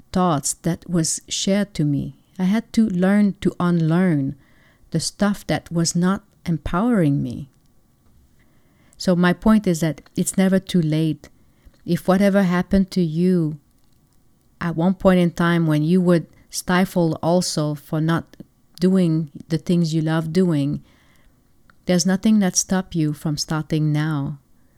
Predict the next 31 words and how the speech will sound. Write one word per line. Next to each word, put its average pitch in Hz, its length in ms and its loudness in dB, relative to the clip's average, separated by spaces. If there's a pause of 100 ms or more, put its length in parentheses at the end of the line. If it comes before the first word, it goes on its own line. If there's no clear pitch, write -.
(640)
Maybe 208 640 2
when 180 260 0
we 175 160 4
are 165 200 0
ten, 180 440 2
twelve, 175 640 0 (160)
we 175 140 -2
cannot 190 340 -2
decide 170 440 -2 (400)
always 165 440 0
for 160 200 -2
ourselves, 151 720 -4 (460)
but 196 160 -4
once 247 340 0
we 208 160 2
are 190 180 0
adult, 156 520 -4 (140)
we 170 100 -4
can. 165 420 -6 (420)
We 175 100 -2
have 165 260 -4
the 156 140 -2
option. 147 560 -6 (1300)
Here 330 440 2
is 202 120 2
another 185 300 2
story 165 640 -2 (380)
to - 180 -2
illustrate 202 720 0
the 175 80 -2
power 180 560 0